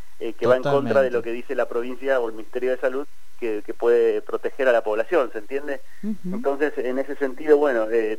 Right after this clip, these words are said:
Speaker 1: veremos, veremos. Lo más importante de todo es que tuvimos una, una excelente convocatoria.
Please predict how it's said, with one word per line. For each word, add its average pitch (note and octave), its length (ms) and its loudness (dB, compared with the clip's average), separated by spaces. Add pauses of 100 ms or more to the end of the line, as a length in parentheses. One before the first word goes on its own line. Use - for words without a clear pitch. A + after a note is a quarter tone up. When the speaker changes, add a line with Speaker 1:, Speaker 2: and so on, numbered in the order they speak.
(120)
Speaker 1:
veremos, C#3 540 2
veremos. C#3 420 4 (400)
Lo C#3 160 2
más F3 240 2
importante D#3 440 0
de - 60 -6
todo D3+ 120 2
es D3+ 60 0
que C#3 100 -2
tuvimos C#3 420 -4
una, C3 500 0 (380)
una A#2+ 640 0
excelente C#3 540 -2
convocatoria. C#3 800 0